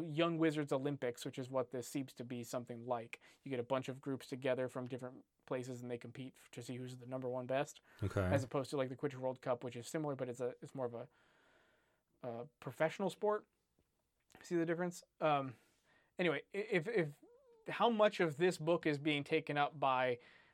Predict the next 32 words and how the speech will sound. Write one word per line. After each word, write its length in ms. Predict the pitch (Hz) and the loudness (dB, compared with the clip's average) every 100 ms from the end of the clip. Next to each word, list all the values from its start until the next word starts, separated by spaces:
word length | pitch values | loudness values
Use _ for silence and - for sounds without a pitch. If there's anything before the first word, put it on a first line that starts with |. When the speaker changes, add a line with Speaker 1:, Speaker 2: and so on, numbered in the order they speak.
| _ | _
Speaker 1:
professional 380 | - 185 190 180 | 0 2 2 0
sports 680 | - - 156 123 - - - _ _ _ _ - | 0 2 2 2 -6 -14 -14 _ _ _ _ 0
and 300 | 165 196 165 | 2 4 4
how 180 | 170 170 | 4 4
it's 120 | 160 | 2
the 100 | 165 | 2
book 200 | 165 160 | 2 2
that's 160 | 156 156 | 0 2
really 180 | 160 | 4
gonna 180 | 160 156 | 4 2
talk 220 | 143 147 | 2 2
to 80 | 160 | 2
us 100 | 143 | -2
about 220 | 147 139 | 0 0
slavery 720 | - 160 160 143 139 139 196 - - _ - | 0 4 4 4 0 2 0 0 -20 _ -20
<laughs> 300 | - - - - - | -20 -20 -20 -20 -4
feels 280 | 208 214 196 | 4 4 6
like 200 | 190 160 | 2 2
it's 160 | 165 - | -4 -4
kind 340 | - 170 175 | 0 2 4
of 140 | 160 | 2
painting 320 | - 170 160 156 | 2 0 2 0
a 40 | |
picture 360 | 156 156 160 147 | 0 0 2 4
of 200 | 139 127 _ - - _ _ - | 4 2 _ -20 -20 _ _ -8
we 560 | 135 170 185 175 190 208 | 0 2 4 2 -2 -6
use 400 | 143 175 175 143 | 0 2 2 0
sports 480 | - 170 170 160 | -4 2 2 2
as 200 | - 151 | 2 2
a 60 | 151 | 2
way 200 | 151 156 | 4 4
to 300 | - 160 147 | 4 2 2